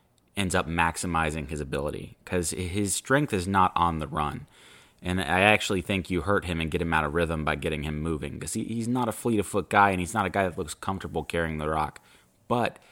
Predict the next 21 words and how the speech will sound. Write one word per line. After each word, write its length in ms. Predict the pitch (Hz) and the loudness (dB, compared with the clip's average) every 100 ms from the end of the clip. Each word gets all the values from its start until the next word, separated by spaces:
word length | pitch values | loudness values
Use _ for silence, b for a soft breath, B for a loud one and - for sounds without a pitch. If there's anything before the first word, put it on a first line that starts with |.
| b | b
he 140 | - 101 | -8 -2
does 240 | 135 185 | 0 0
have 160 | 214 185 | -2 -2
some 160 | 165 | -4
nice 220 | 156 151 - | -2 -4 -2
touch 240 | 160 156 | -2 0
on 80 | 151 | -2
his 100 | 143 | -2
passes, 540 | - 143 139 107 92 | -2 -2 0 0 0
and 100 | 107 | 0
he 40 | 107 | -2
can 300 | - 151 151 | -2 -2 0
throw 160 | 143 | 2
a 60 | 110 | 2
pretty 220 | - 120 | 0 -2
good 200 | 117 92 | 0 2
ball 200 | 110 110 | 2 2
at 120 | 80 | 0
times. 340 | - 71 69 - | -2 -6 -6 -2
So, 260 | 85 82 | 2 2
uh, 280 | 80 78 78 | 4 2 0